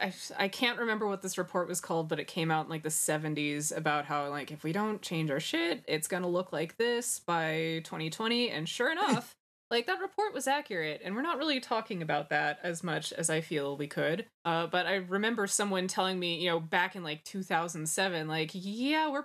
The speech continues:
Speaker 1: pretty much on schedule for this. So by twenty twenty, we should be seeing fires like this." And
Speaker 2: Yeah.
Speaker 1: here we are. I remember being so stressed out about it at the time, but, like, it's such a slow, uh, no pun intended, a slow burn getting here that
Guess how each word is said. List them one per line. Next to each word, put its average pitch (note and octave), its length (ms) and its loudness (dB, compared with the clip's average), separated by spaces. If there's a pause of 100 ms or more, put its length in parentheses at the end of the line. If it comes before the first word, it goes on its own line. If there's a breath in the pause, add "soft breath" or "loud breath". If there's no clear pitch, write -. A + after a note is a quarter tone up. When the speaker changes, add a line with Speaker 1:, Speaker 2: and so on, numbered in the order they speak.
Speaker 1:
pretty D4 160 0
much C4+ 240 0
on B3 160 0
schedule A#3 380 0
for G3 140 -6
this. D#3 200 0
So F#3 140 2
by G#3 380 2
twenty C#4+ 320 -4
twenty, C4+ 320 0
we F#3+ 180 0
should G#3 220 -2
be A3 100 -2
seeing G#3 300 0
fires G3 360 0
like E3+ 160 -4
this." E3 240 -2
And D#3+ 320 -2 (280)
Speaker 2:
Yeah. G2+ 240 -6 (320)
Speaker 1:
here E4 200 2
we F4+ 120 2
are. F4 180 2
I C4 60 2
remember G4 340 2
being A4 140 2
so - 360 0
stressed - 500 -2
out A3+ 220 2
about G3 260 2
it F3 120 -2
at A3 160 2
the - 80 -2
time, A#3 420 0
but, F3+ 320 2
like, G#3 300 2 (120)
it's A3+ 220 2
such C#4 320 0
a D#4+ 180 0
slow, A3 840 2
uh, F#3+ 460 0
no G#3 160 -2
pun B3+ 200 0
intended, G#3+ 460 2
a E3+ 100 0
slow A#3+ 360 0
burn F#3 460 0
getting A#3 380 2
here F#3 300 2
that F3 280 2